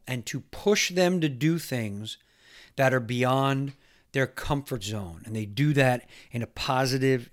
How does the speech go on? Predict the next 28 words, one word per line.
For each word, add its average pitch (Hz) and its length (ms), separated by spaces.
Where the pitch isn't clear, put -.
inspiring, 120 960
motivating 117 960
way. 98 380
So - 100
how 170 160
do 175 60
you 180 120
do 156 260
this? 104 440
Okay, 131 440
it's - 200
not 139 540
that 123 380
complicated. 110 880
It - 80
seems 202 380
like 202 140
it 196 120
would 185 260
be. 117 280
It's 147 320
not. 131 460
Here's 165 260
what 180 120
you 156 100
do. 131 240
So 147 220
if, 143 100